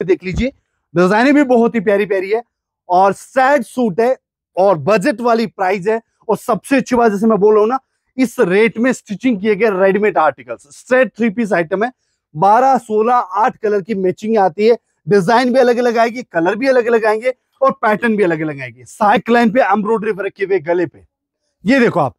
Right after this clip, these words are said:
तीन सौ निन्यानवे रुपए का रूटीन वेयर का ये सूट है और ये इसका सलवार रहेगा। मात्र रेट क्या है?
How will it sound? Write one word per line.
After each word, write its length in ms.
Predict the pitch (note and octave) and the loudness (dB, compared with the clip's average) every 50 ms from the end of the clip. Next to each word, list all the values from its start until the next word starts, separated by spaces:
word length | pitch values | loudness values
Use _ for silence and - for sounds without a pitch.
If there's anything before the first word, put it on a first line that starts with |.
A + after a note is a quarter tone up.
| _ _ _ _ _ _ - | _ _ _ _ _ _ 0
तीन 300 | C4+ C4 C#4 C#4+ C4+ B3+ | 2 4 4 4 2 2
सौ 300 | B3+ - C#4 C4+ C#4 C#4 | 0 0 2 2 4 4
निन्यानवे 760 | B3+ A#3+ B3 A#3 A3+ A3+ B3 A#3+ A#3 A#3 A#3+ A#3+ A3+ A#3+ B3+ A3+ | 2 2 2 2 2 2 2 2 2 2 0 0 -2 -2 0 0
रुपए 280 | G3+ F3+ - G3+ G3 E3 | 0 -2 -2 -4 -4 -2
का 260 | - G#3+ G#3+ A#3+ D4 D4 _ _ _ _ _ _ - | 0 0 2 2 2 0 _ _ _ _ _ _ -4
रूटीन 460 | F3+ A#3 G3 - A3+ B3 C4 C4 B3+ | -2 -2 -2 0 0 0 2 2 2
वेयर 260 | A3+ A3+ G#3+ G3 F#3 | 2 4 2 2 2
का 220 | D3+ - A3 A#3 A#3 | 0 0 0 2 2
ये 320 | F#3+ D#3+ D#3+ G3+ B3 A#3+ | 0 -2 -2 -2 -2 -2
सूट 480 | A3+ - - - - G#3+ G#3 F3+ - G3 | -2 -4 -12 -12 -8 -6 -6 -4 -2 -2
है 200 | G#3 A3+ C4+ C#4 _ _ _ _ _ _ _ _ _ _ _ _ _ _ _ _ - | 0 0 0 -4 _ _ _ _ _ _ _ _ _ _ _ _ _ _ _ _ 0
और 180 | G3+ A3+ G#3+ | 2 2 2
ये 240 | G3+ E3+ F#3 C#4 D4 C4+ | 2 2 2 2 2 2
इसका 260 | - - - C4 A#3 | 0 -2 -2 -2 -2
सलवार 540 | A3+ - - G#3+ G3 F3 F3 F#3 G3+ A3+ B3 | -2 -4 -4 -2 0 0 2 2 2 2 4
रहेगा। 380 | A#3+ A#3+ A3+ G3+ F3+ B3 C#4 D#4 - _ _ _ _ _ _ _ _ _ _ _ _ - | 4 2 2 2 2 0 0 0 -2 _ _ _ _ _ _ _ _ _ _ _ _ -8
मात्र 520 | F3 G3 A#3 C4 C4 - - C#4 D4 C#4+ B3+ | -4 -2 0 0 0 0 0 2 2 2 4
रेट 340 | G3+ A3 A#3 B3+ B3 G3+ - | 4 2 2 2 0 -2 -4
क्या 200 | - B3 B3+ A#3 | -2 0 0 2
है? 200 | A3+ C4 D#4+ | 2 2 0